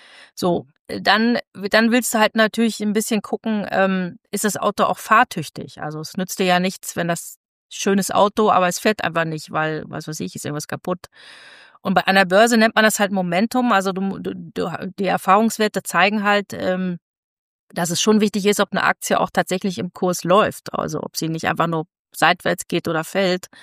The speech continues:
ähm, weil sich in der Regel an der Börse eben Trends einfach fortsetzen. Und das nenn ich, nennt man dann so ein bisschen Fahrtüchtigkeit, ne? Und dann willst du natürlich gucken, dass der Motor nicht überhitzt ist. Also wenn der Vorbesitzer das Ding schon total ausgereizt hat.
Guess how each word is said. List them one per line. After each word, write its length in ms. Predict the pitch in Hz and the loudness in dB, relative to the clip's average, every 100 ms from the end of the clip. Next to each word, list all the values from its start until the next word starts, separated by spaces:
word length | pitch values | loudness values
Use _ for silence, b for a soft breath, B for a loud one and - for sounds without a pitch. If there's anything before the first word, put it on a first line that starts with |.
| B B B B B B | B B B B B B
ähm, 440 | 180 175 170 170 165 | 0 2 0 -2 0
weil 140 | 170 | 2
sich 140 | 185 | 2
in 80 | 180 | 2
der 140 | 185 175 | 2 4
Regel 260 | 196 208 | 4 4
an 80 | 180 | 4
der 100 | 185 | 4
Börse 320 | 175 185 175 | 4 2 2
eben 220 | 160 185 | 0 -2
Trends 320 | - 175 180 - | 0 0 2 0
einfach 260 | 170 170 | -4 -6
fortsetzen. 800 | - 196 190 - 143 - - 143 - B B B B B 180 | 0 2 2 0 -4 -6 -6 -6 -8 B B B B B -6
Und 220 | 170 156 | -4 -2
das 180 | 160 180 | -2 0
nenn 160 | 180 | 0
ich, 80 | 180 - | 0 -2
nennt 180 | 175 175 | -4 0
man 80 | |
dann 140 | 175 175 | 0 2
so 60 | |
ein 40 | 175 | 0
bisschen 220 | - 180 | -2 -2
Fahrtüchtigkeit, 880 | - 190 196 156 - - - 131 - | 2 2 4 -2 -6 -12 -4 -4 -4
ne? 220 | 175 - | -6 -4
Und 80 | 175 | 0
dann 160 | 185 | 2
willst 160 | 202 220 | 2 2
du 40 | |
natürlich 220 | 220 208 - | 2 0 0
gucken, 300 | 240 - 214 | -2 2 2
dass 120 | 185 | 2
der 120 | 202 | 4
Motor 340 | 202 240 247 | 6 6 4
nicht 180 | 214 190 | 2 2
überhitzt 460 | 190 180 208 - - | -2 0 0 -2 0
ist. 180 | 262 190 | 2 4
Also 220 | 190 185 | 2 2
wenn 140 | 190 | 2
der 100 | 190 | 0
Vorbesitzer 500 | - 202 208 208 208 | 0 0 0 0 0
das 180 | 196 - | 0 0
Ding 180 | 196 202 | -2 -2
schon 180 | 208 196 | -2 -4
total 300 | 190 190 180 | 0 2 4
ausgereizt 640 | 214 - 151 156 180 - | 2 0 0 0 0 0
hat. 280 | 196 247 | 0 0